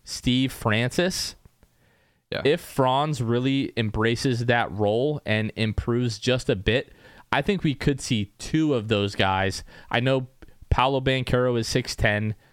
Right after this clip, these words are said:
Speaker 1: I think essentially on offense, he's a wing or just a jumbo guard at this point.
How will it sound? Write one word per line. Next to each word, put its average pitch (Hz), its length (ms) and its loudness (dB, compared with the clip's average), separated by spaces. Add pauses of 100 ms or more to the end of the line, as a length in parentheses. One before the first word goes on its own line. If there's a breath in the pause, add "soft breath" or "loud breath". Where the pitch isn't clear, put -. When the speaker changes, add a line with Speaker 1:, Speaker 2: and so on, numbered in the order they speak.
(500 soft breath)
Speaker 1:
I 123 160 2
think 123 400 -2
essentially 117 420 0
on 110 100 2
offense, 107 440 0
he's 117 400 0
a 101 80 2
wing 117 460 0
or 110 240 -2
just 104 200 -4
a 107 120 2
jumbo 120 560 0
guard 113 340 2
at 110 100 -4
this 113 180 -2
point. 117 400 -2